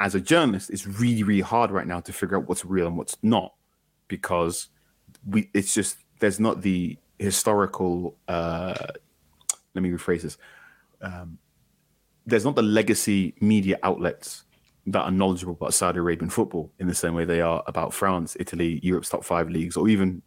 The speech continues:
those outside Europe's top five leagues, right? So you can see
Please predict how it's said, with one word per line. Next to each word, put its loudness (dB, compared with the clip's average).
those 0
outside 2
Europe's -4
top -8
five -4
leagues, -18
right? 0
So 0
you 2
can 0
see 2